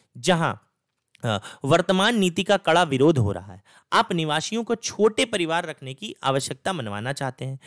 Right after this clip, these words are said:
इस संदेश को संप्रेषित करने का सर्वोत्तम तरीका क्या होगा? यानी आप परिवार नियोजन के बारे में जा रहे हैं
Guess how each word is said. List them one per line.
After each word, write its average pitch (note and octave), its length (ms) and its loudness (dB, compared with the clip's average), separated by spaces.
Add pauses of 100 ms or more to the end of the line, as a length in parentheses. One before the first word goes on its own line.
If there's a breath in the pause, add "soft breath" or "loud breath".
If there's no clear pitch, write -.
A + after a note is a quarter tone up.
(220 loud breath)
इस C4 160 4
संदेश G3+ 520 4
को B3 140 2
संप्रेषित F#3+ 640 2
करने E3 260 0
का G3+ 120 0
सर्वोत्तम E3+ 520 0
तरीका D3+ 380 0
क्या B2 220 0
होगा? G2+ 320 -10 (320 loud breath)
यानी D3 240 -2
आप D#3 200 -2
परिवार C3+ 320 4
नियोजन C#3 380 -2
के D3 100 -4
बारे A2+ 240 -4
में A#2+ 120 -12
जा G#2 180 -10
रहे D3 200 -6
हैं A#3 160 -2